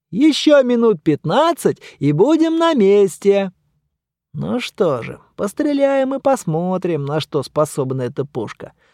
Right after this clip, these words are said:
Заодно и из прошедшей апгрейд винтовки пальну разок-другой. Даже руки чешутся. Бросаю ласковый взгляд на закрепленную на стене снайперку.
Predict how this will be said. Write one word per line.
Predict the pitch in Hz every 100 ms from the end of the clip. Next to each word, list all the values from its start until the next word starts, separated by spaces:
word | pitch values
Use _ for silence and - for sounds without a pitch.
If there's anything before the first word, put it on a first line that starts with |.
| _
Заодно | 147 139 147 185 202 254
и | - 208
из | 196 -
прошедшей | 160 160 - 214 - 196
апгрейд | 196 156 151 147 175 196 190
винтовки | 170 208 190 240 226 - 135
пальну | - 131 135 135 190
разок-другой. | 220 196 131 131 135 156 160 120 113 - _ -
Даже | 143 135 151
руки | 160 147 -
чешутся. | - - 139 - - 139 _ _ _ - - _
Бросаю | - 180 - 302 285 226
ласковый | 240 240 - 170 156
взгляд | 131 131 196 233 -
на | 139
закрепленную | 139 143 135 147 208 220 143 131
на | 127 123
стене | - 139 143 160
снайперку. | - 135 123 120 - 110 - 110